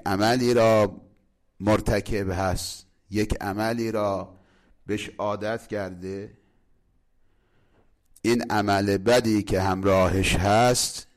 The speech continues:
برای این شخص تزیین داده شده، تزیین داده شده. شیطان این عمل بد را برای این شخص تزیین داده.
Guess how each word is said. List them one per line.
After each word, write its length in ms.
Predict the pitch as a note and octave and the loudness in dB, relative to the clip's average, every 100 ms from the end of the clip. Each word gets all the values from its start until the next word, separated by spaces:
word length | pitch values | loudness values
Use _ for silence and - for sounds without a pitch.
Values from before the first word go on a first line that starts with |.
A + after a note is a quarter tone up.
| _ _ _ - | _ _ _ -8
برای 500 | G2+ G2 G2+ G2 F#2+ | -2 2 2 2 0
این 280 | F#2+ F#2+ F#2+ | -4 -8 -8
شخص 580 | F#2+ G#2+ G#2 A#2 A2 - | -4 0 2 2 -2 -6
تزیین 640 | - F#2 F2+ - G2+ F#2+ F#2 | -4 -4 -6 -10 -10 -8 -4
داده 400 | F2+ F#2 F#2 F#2 | -2 -2 -4 -10
شده، 580 | - F#2 G2+ G2 F2+ - _ _ _ _ _ _ _ | -8 -8 -6 -6 -8 -14 _ _ _ _ _ _ _
تزیین 600 | - G2 F2+ - A2+ G#2+ | -6 -6 -6 -6 -4 -4
داده 400 | G#2 F#2 F2+ F2+ | -2 0 0 -4
شده. 540 | F2+ - F2+ F#2 F2+ F2 - - - _ _ _ - | -6 -4 -4 -2 -4 -8 -20 -20 -20 _ _ _ -14
شیطان 840 | - F#2+ F#2 G#2 G#2+ A2+ B2+ - - _ _ _ _ _ _ _ _ _ | -4 -4 -2 0 0 0 -2 -8 -20 _ _ _ _ _ _ _ _ _
این 200 | A2 A2+ | -4 -2
عمل 600 | A2+ F#2+ G#2 A2+ G#2 F#2+ | -4 -6 -2 0 0 -2
بد 320 | F2+ G#2+ G#2 | 0 0 0
را 220 | G2 F#2 | -2 -4
برای 480 | F2 F#2 F#2 F#2 F#2 - | -4 -6 -4 -4 -4 -6
این 180 | G2+ | -6
شخص 520 | F#2+ - G#2+ A#2 A#2+ - | -8 -4 -2 0 -2 -8
تزیین 600 | - F#2+ F#2 E2 G#2 G2 | -6 -6 -6 -8 -6 -8
داده. 440 | F2 E2+ E2+ F2+ | -10 -12 -14 -20